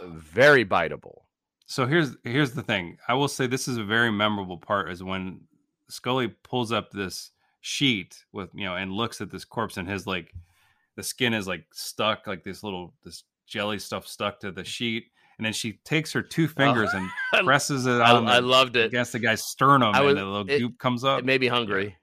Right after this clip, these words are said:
Speaker 2: It made me wanna have a, a candy.
Speaker 1: I love that. I mean, it's just like, eh, anyway,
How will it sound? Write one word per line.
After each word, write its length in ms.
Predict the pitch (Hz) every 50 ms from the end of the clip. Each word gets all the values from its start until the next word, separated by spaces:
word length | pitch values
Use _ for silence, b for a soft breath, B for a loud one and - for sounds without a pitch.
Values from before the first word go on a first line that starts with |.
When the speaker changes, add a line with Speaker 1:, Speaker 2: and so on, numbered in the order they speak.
| _
Speaker 2:
It 60 | -
made 180 | - 110 117 113
me 80 | 117 110
wanna 280 | 107 107 104 101 98
have 220 | 104 113 110 104 107
a, 80 | 101 - _ -
a 60 | 90 98
candy. 420 | - - 98 95 95 92 85 80
Speaker 1:
I 60 | 143 175
love 320 | 185 190 226 277 285 202
that. 100 | 160 135
I 40 | 135
mean, 160 | 147 156 151
it's 140 | 151 143 -
just 200 | - 165 151 - -
like, 300 | 139 127 117 - - - _ _ _ _ _ _ _ _ _ _ _ _ _ _ _ _ _ _ _ _ - -
eh, 80 | - - - - - -
anyway, 460 | 117 120 110 98 92 85 82 82 87